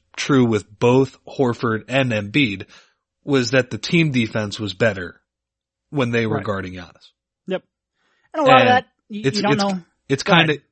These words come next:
Speaker 1: well, yeah, and you, you, you, you'll talk about how, you know, some of it might have been kind of lucky, three, opponent three-point shooting, and you don't know how much of it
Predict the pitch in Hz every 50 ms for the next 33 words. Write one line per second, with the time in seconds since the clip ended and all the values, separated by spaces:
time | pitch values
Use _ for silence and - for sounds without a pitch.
0 | _ _ _ _ _ _ - 185 220 226 226 214 139 113 117 123 151 175 156 156
1 | 165 160 147 151 156 147 135 151 156 143 139 127 - 151 143 131 120 120 123 117
2 | 117 110 113 117 113 110 110 107 - _ _ _ - _ _ _ _ - 208 196
3 | 156 135 135 131 - 147 135 135 131 127 131 131 131 - _ - - 135 123 117
4 | 117 113 110 107 127 120 113 113 113 107 104 _ _ _ _ - - - 123 117
5 | 110 110 117 113 110 107 - - 117 107 104 104 101 - - 123 117 110 110 _
6 | - 123 117 - 127 113 110 110 95 120 117 101 - - 107 104 - - - 110
7 | 101 92 98 98 92 95 95 95 - - - - _ _ _ _ _ _ _ -
8 | 135 127 110 104 104 104 101 98 98 98 95 95 92 113 123 120 113 110 113 113
9 | 110 104 110 113 104 107 104 - - - 113 104 104 104